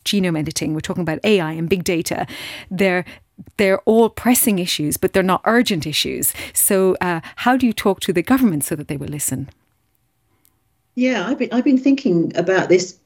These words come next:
Speaker 2: particularly at the moment with the outcomes from our citizens' jury, and, um, the link to government is directly through the policymakers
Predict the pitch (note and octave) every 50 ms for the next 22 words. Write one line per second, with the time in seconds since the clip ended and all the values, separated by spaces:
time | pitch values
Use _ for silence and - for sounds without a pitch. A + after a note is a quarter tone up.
0 | _ _ - _ - - - B3+ G#3+ G3+ F#3 - - E3+ F#3+ G3 G3+ F#3 E3 D3+
1 | C3 E3+ E3 E3+ F3+ E3+ E3 - - - F3+ F3 - - - F#3 F3+ F3 - -
2 | - _ F#3 F3 E3+ E3+ E3 E3 - G3 F3 - - - E3 E3 D#3+ D#3+ - -
3 | G#3+ G3+ F#3 D#3+ D3 D3 D3 C#3+ - - D3+ E3+ E3 E3+ E3+ E3+ E3 E3+ - -
4 | - - E3+ F3+ F3 E3+ E3+ E3 E3 - - F#3 F3+ G3 G#3+ A#3 A#3 G3 - -
5 | - - - - - G#3 F3+ E3 D#3+ D#3+ D#3+ D#3+ D#3+ - - - - _ _ -
6 | G#3 G3+ G3 F#3 E3 D3 D3 D3+ D3+ - - - F3+ E3+ - - E3+ D#3+ D3+ -
7 | - F3 F3 F3 - - F3 E3 E3 E3 E3 - G#3 F#3+ F#3 F3+ - F#3 E3 D#3
8 | D3+ D3 D3 D3 - - D3+ D3+ D3+ - - - -